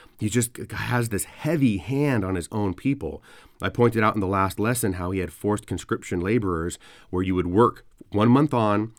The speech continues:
and you would go home for two months. And you might say, "All right, well, that's not that big of a deal. You know, you work for one month and you're, you're off for two months." But still, that forced conscription, heavy, heavy taxes is going to be one of the,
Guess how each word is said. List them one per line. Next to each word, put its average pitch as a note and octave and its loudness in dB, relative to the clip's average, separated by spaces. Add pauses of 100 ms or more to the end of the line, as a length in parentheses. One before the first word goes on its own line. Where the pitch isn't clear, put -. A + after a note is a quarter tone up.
(100)
and F#2 -2
you F2+ -2
would F2 -2
go G2 -2
home B2 4
for F#2 0
two - -6
months. - -8 (500)
And A#2 6
you B2 8
might B2 6
say, B2+ 0
"All B2+ 4
right, A#2 2
well, C3 0
that's C3+ 0
not F2 -2
that G2 2
big F2 -6
of E2+ -4
a F2 -4
deal. E2+ -6
You E2+ -6
know, E2+ -6
you E2 -4
work F#2+ -2
for G2 -4
one F#2 -2
month F2 -2
and E2 -6
you're, D#2 -6
you're F2 -4
off F2 -2
for E2+ -8
two F2+ -4
months." D#2+ -4
But - -12
still, C3+ 2
that F2 -8
forced A#2+ -2
conscription, F#2+ -4 (400)
heavy, C#3+ 2
heavy A#2 2
taxes F2+ -6 (260)
is G#2 0
going A2+ 4
to G#2 -2
be F2+ -2 (380)
one G#2+ 4
of F#2+ -4
the, F2+ -4